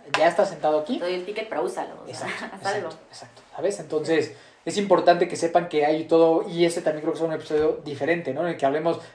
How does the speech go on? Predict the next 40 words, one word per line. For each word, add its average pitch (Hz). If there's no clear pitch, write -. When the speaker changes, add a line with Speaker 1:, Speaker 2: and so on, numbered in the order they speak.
Speaker 2:
de 151
estrategias 139
para 139
mantenerse 135
en 147
sobriedad 143
y -
todo 151
ese -
tipo 143
de -
cosas, 135
Speaker 1:
Sí, -
Speaker 2:
¿no? -
Speaker 1:
justo 208
lo 202
creo 202
que 226
también 190
es 185
muy 185
importante 175
que 170
hablemos 165
un 180
día 175
sobre 160
igual, 190
como 170
cómo 214
le 214
hicimos 185
para 165
salir 160
y 190
no, 165
y 185
no 180
vivir 185
Speaker 2:
Ujú. -